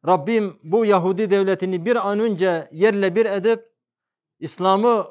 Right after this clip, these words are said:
o topraklarda vesaire bütün topraklarda hakim eylesin. Rabbim bütün müst-, müstazaflara yardımcı olsun. Bu zulümlerden kurtarsın.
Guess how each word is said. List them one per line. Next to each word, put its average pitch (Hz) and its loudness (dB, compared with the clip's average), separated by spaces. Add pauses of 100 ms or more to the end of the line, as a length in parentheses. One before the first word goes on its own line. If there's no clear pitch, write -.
o 226 2
topraklarda 196 0
vesaire 196 -2
bütün 226 -6
topraklarda 175 0
hakim 202 -2
eylesin. 214 -2 (600)
Rabbim 185 0
bütün 196 -2
müst-, 208 -6
müstazaflara 190 -2
yardımcı 175 -2
olsun. - -4 (680)
Bu 202 2
zulümlerden 190 0
kurtarsın. 208 -4